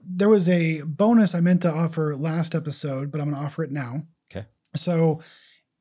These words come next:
Speaker 1: any one of our listeners right now that wants to, you know, something that we're, we're talking about how to dominate your neighborhood. Well, what if your neighborhood isn't the one you wanna dominate? Or how do you even know if that's good to dominate?
Speaker 2: Yeah.
Speaker 1: So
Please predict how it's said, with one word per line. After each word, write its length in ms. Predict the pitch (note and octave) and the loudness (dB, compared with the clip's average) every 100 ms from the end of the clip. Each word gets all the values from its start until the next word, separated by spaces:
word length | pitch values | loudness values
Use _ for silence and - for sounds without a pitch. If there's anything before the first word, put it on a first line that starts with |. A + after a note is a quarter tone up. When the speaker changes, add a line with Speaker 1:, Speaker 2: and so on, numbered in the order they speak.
| _ | _
Speaker 1:
any 240 | G3 C4 C4+ | 4 6 4
one 260 | F#3+ G3+ | 2 2
of 120 | G3+ F3+ | 4 4
our 260 | F3 E3 | 4 2
listeners 460 | D#3+ E3 E3 D3 C#3 | 2 0 0 -4 -2
right 180 | E3 D#3 | -2 -2
now 240 | C3+ C3+ | -4 -6
that 160 | C#3 B2 | -8 -6
wants 240 | D#3 C#3+ | -6 -6
to, 300 | - C#3+ C#3+ | -4 -4 -4
you 100 | B2 C#3+ | -6 -6
know, 220 | B2+ B2 _ | -6 -12 _
something 260 | F3+ E3+ E3+ | -2 2 0
that 80 | |
we're, 140 | C#3+ D3 D#3+ | -2 -8 -8
we're 80 | D#3+ | -8
talking 340 | - A3 A3 | -4 -2 0
about 360 | F#3 E3+ E3 - | 2 0 -2 -4
how 120 | E3 | 0
to 80 | D#3+ | 0
dominate 480 | D3+ D3 D#3 C#3+ A#2 | 0 -2 -2 -4 -6
your 100 | C3+ | -8
neighborhood. 560 | C3+ A#2+ A#2 A2+ A#2+ - _ - - _ _ _ | -6 -8 -10 -10 -14 -18 _ -20 -20 _ _ _
Well, 100 | D#3 | -4
what 140 | F#3 C#4 | -2 -2
if 100 | C#4 | 0
your 80 | |
neighborhood 380 | G#3+ G#3 G3 F#3 | 2 2 2 2
isn't 160 | E3 E3 | 2 2
the 80 | D#3+ | 0
one 120 | D#3+ | 0
you 80 | D3+ | 0
wanna 140 | D3 | -4
dominate? 380 | C3 B2+ C#3 B2+ | -6 -6 -6 -6
Or 100 | C3 | -8
how 160 | - G#3 | -2 0
do 40 | |
you 100 | A3 | 2
even 160 | G3+ E3+ | 2 2
know 140 | D#3+ | 0
if 60 | D#3+ | -2
that's 220 | D#3 C#3 | -8 -10
good 600 | B2+ B2 C3+ D3 C#3 B2+ - _ | -14 -12 -8 -8 -8 -12 -20 _
to 300 | - F3+ F#3+ | -4 0 0
dominate? 560 | C#3+ A2+ A2 A2 A2 - _ _ | -2 -8 -12 -14 -18 -20 _ _
Speaker 2:
Yeah. 200 | - - - _ _ | -20 -20 -20 _ _
Speaker 1:
So 440 | - E3 D3+ D3 | -6 -4 -2 -6